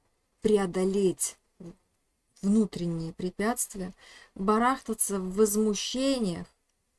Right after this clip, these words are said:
недовольстве миром, особенно на квадратах таких, только породит угнетение и, э, ещё больше усугубит ситуацию.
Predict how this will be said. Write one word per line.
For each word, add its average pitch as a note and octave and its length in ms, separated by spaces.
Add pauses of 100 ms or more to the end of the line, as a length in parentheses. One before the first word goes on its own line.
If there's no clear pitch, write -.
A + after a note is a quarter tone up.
(180)
недовольстве A3+ 1120
миром, F#3 560 (720)
особенно F3+ 560
на F#3+ 120
квадратах G3 600
таких, - 320 (760)
только A#3 520
породит G3 580 (100)
угнетение F3+ 1160 (760)
и, G3+ 260 (120)
э, G3+ 220
ещё F#3 420
больше G#3+ 560 (100)
усугубит F#3 720 (340)
ситуацию. - 720